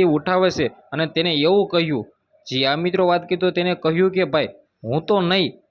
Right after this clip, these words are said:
પરંતુ મારા ઠાકોર સમાજના એક પણ કલાકારોને મિત્રો વાત કીધું આની અંદર ન બોલાવવામાં આવ્યા. શા માટે મિત્રો વાત કીધું ઠાકોર સમાજ સાથે આવું થઈ રહ્યું છે?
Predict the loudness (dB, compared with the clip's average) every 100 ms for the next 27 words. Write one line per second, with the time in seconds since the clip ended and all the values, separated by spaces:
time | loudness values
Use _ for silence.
0 | -6 -4 -2 -2 0 0 0 -2 0 0
1 | 0 0 0 0 0 0 -2 -2 -2 2
2 | 0 2 2 2 0 -2 0 2 2 0
3 | -2 0 0 0 0 0 0 0 0 2
4 | 2 2 0 0 -2 -6 -20 -14 -2 0
5 | 2 2 0 0 -2 0 2 0 -2 -2
6 | -4 -2 -4 -2 -2 -2 -2 -2 -2 0
7 | 2 0 2 2 2 0 -4